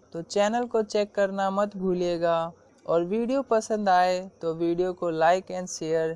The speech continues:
ज़रूर कीजिएगा। और ऐसे ही इंटरेस्टिंग एजुकेशन से रिलेटेड वीडियोज़ के लिए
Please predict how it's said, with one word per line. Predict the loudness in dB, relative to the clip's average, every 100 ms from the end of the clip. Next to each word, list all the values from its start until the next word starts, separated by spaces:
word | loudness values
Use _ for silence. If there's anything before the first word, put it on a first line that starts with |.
| -10
ज़रूर | -4 0 2 2
कीजिएगा। | 2 -4 -2 -2 -2 0 0 -2 -10 -20 _ _ 0
और | 0
ऐसे | 2 4 4 2 -2 0
ही | 0 0
इंटरेस्टिंग | -2 -4 -4 -4 -4 -8 -4
एजुकेशन | -2 -2 -4 -4 -4 -4 -8
से | -6 -6
रिलेटेड | -4 -4 -4 -4 -8
वीडियोज़ | -4 -6 -4 -6 -6 -10
के | -10
लिए | -8 -4 -4